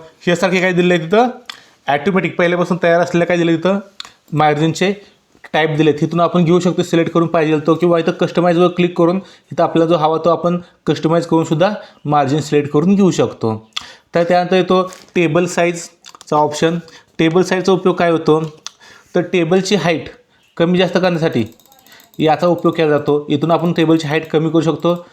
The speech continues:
किंवा वाढवू शकतो. मॅन्युअली इथं आपल्याला हवा असेल तर आपण इथं टाईप करून सुद्धा घेऊ शकतो. विड्थ पण सेम आहे, टेबलची विड्थ कमी करायची असेल तर कमी करू शकतो, वाढवायची असेल तिथून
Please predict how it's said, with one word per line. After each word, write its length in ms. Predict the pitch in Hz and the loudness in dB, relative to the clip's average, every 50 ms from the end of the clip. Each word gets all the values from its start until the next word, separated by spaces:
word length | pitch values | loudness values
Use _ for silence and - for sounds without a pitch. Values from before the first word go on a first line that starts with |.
| _ _ _ _ | _ _ _ _
किंवा 140 | 147 147 147 | 2 2 4
वाढवू 180 | 143 143 151 151 | 4 2 0 0
शकतो. 500 | - 165 139 - - 156 156 156 156 - - _ _ _ - | 0 -2 -2 0 0 0 0 0 -4 -10 -20 _ _ _ -4
मॅन्युअली 380 | 147 147 147 151 160 160 165 | -2 -2 0 2 2 4 4
इथं 140 | 165 160 180 | 4 4 2
आपल्याला 300 | 165 - 165 165 156 135 | 2 2 2 2 2 0
हवा 160 | 147 156 156 | 0 0 -2
असेल 220 | 151 - 175 156 170 | 0 0 -2 0 0
तर 60 | 170 | 0
आपण 180 | 156 160 160 160 | 0 0 0 0
इथं 200 | 147 170 175 175 - - - _ _ - | 0 0 0 0 -2 -8 -18 _ _ -2
टाईप 220 | 151 151 151 151 | 0 0 0 0
करून 160 | - 160 160 156 | 0 0 0 0
सुद्धा 280 | - 156 147 175 196 - - - - - | 0 0 0 0 0 -2 -6 -12 -12 -6
घेऊ 180 | 156 160 190 185 | 0 2 2 2
शकतो. 380 | 151 - 151 - - - 123 113 110 - - _ _ 139 | 2 2 -2 -2 -2 -2 -2 -2 -2 -4 -10 _ _ -4
विड्थ 300 | 135 143 180 190 185 185 | 0 2 2 2 0 0
पण 160 | - 190 185 | -2 -2 -2
सेम 340 | 180 - 185 190 185 180 175 | 0 0 -2 0 0 2 0
आहे, 100 | 175 165 - | 0 0 0
टेबलची 340 | 175 165 170 170 165 185 180 | 0 2 2 2 2 2 2
विड्थ 180 | 180 180 175 - | 2 2 0 0
कमी 180 | 175 165 170 165 | 0 0 0 0
करायची 220 | 175 165 165 156 | 0 0 0 -2
असेल 260 | - - 175 175 175 175 - - - - - | -2 0 0 0 0 -2 -6 -14 -20 -6 -4
तर 60 | 151 | -4
कमी 240 | 139 - 156 151 165 | 0 0 0 0 2
करू 100 | 156 170 | 2 2
शकतो, 300 | 165 175 151 - 170 170 160 | 0 0 0 0 0 2 2
वाढवायची 360 | 160 147 151 156 151 156 156 | 2 2 2 2 0 0 -2
असेल 200 | 156 - 156 147 | -2 -4 -2 -2
तिथून 260 | 160 156 190 196 | -2 0 0 0